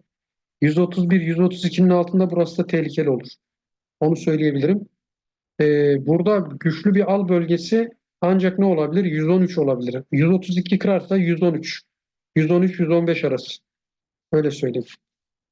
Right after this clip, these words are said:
Yüz otuz ikinin altında yüz on beşleri gösterirler bu kağıtta. Koç Holding'de. Yani Koç Holding gözüne yaşına bakmazlar öyle söyleyeyim. Şimdi Ahmet Bey demiş ki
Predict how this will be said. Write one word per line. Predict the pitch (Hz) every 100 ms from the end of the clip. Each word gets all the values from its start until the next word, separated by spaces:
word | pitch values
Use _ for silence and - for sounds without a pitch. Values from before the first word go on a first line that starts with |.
| _ _ -
Yüz | 143 165
otuz | 190 190 185
ikinin | 185 208
altında | 208 196 196 196
yüz | 196 175
on | 185 190
beşleri | 185 - 190 190
gösterirler | 175 160 175 170 170 160
bu | 160
kağıtta. | 151 139 - 127 _ _ -
Koç | 165 160
Holding'de. | 143 127 120 120 _ _ _ _ _ _ _ -
Yani | 147 160
Koç | 185 180
Holding | 185 175 185
gözüne | 175 175 175
yaşına | 170 175 170
bakmazlar | 160 160 165 147
öyle | 139 139
söyleyeyim. | 139 127 120 - _ _ _ _ _ _ _ _ _ _ _ _ _
Şimdi | - 185 202
Ahmet | 208 226 220
Bey | 220
demiş | 233 226 -
ki | 151